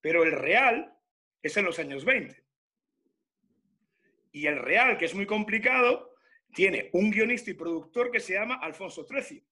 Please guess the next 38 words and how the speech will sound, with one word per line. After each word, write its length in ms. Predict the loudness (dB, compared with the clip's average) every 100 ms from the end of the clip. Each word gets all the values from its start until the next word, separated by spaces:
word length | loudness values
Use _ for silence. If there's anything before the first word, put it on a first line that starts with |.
| _
que 100 | -16
es 120 | -12
el 180 | -12 -10
rey 160 | -8 -8
de 80 | -10
España. 420 | -6 -4 -6 -14 _ _ _ _ _ _ _ _
Guionista 420 | -16 -10 -8 -6
y 40 |
productor. 640 | -6 -8 -6 -4 -4 -6 _ _ _ -20 _ -10
¿A 80 |
qué 100 | -8
se 140 | -2 0
dedicó 320 | 0 -4 -8
este 180 | -10 -12
señor? 300 | -10 -8 -8
¿Lo 100 | -10
sabéis 360 | -12 -10 -10
o 80 | -10
no? 160 | -14 _ _ _ _ _ _ _ _ _ _ _ _ _ _ _ _ _ _ _ _ _ _ _ _ _
Producción 480 | -10 -8 -4 -2 0
de 80 | -2
cine 220 | -4 -6
pornográfico. 720 | -6 -6 -4 -4 -4 -16 -20
O 240 | _ _
sea, 140 | -10 -8
imagínate 500 | -6 -4 -4 -2 -2
ya 100 | -2
si 140 | -4
es 80 | -6
complicado 720 | -6 -8 -8 -6 -4 -4 -6 _ _ _ _ _ _
hablar 260 | -4 0 -2
del 120 | -2
cine 180 | -8 -10
español. 280 | -10 -12 -14 _ _ _ _ _ _ _ _
Entonces, 320 | -10 -6 -2
dentro 320 | -2 -2 -2
de 80 | -2
eso, 400 | -4 -4 -6 -10